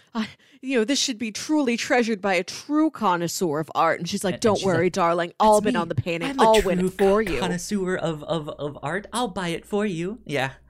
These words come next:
Speaker 1: Yeah, and they have this private room in her estate, which is just wall to wall, like, every inch of the wall is covered with paintings. The two of them just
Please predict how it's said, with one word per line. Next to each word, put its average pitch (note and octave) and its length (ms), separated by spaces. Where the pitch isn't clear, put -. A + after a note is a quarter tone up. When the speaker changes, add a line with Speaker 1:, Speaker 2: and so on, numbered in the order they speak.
Speaker 1:
Yeah, D4+ 540
and G#3+ 140
they A3+ 100
have A3+ 180
this G#3 140
private G#3 640
room F#3 460
in D#3+ 160
her E3+ 180
estate, D#3+ 560
which D#3 240
is D#3+ 180
just D#3 300
wall G3 320
to G3 100
wall, F3 380
like, E3 220
every F3+ 260
inch E3+ 220
of F3+ 80
the F3+ 80
wall D#3+ 220
is E3 120
covered E3+ 300
with D#3 160
paintings. D#3 560
The D#3+ 160
two F3 180
of D#3+ 80
them D#3+ 160
just - 300